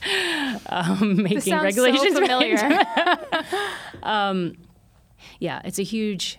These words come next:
Speaker 1: conflict of interest. There's a very big agricultural lobby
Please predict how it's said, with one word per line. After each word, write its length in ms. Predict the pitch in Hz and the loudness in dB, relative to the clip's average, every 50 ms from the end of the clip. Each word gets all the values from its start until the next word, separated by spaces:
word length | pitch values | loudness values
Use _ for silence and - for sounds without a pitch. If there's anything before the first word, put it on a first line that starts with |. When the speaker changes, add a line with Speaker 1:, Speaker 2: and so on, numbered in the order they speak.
| - 269 - | -16 -18 -10
Speaker 1:
conflict 440 | - 202 185 170 - 180 165 - | -8 -8 -8 -6 -6 -8 -8 -8
of 120 | 170 147 156 | -10 -10 -8
interest. 440 | 151 156 151 - 160 151 156 - - | -8 -10 -8 -8 -8 -10 -8 -8 -8
There's 180 | 165 156 - | -8 -6 -6
a 80 | 180 165 | -6 -6
very 600 | 160 160 160 165 185 202 196 190 190 185 180 175 170 | -6 -8 -8 -6 -4 -2 -2 0 0 0 0 0 -2
big 560 | 147 131 170 156 156 151 151 147 143 139 - - - - - - - - | -2 -4 -6 -6 -4 -4 -6 -6 -8 -12 -16 -20 -20 -20 -20 -20 -12 -10
agricultural 640 | - 151 143 156 147 - - 147 147 - 156 147 147 | -10 -8 -6 -8 -8 -8 -10 -10 -10 -10 -10 -10 -8
lobby 560 | 143 135 139 147 139 139 151 143 143 139 - | -8 -6 -6 -6 -6 -6 -6 -8 -8 -10 -12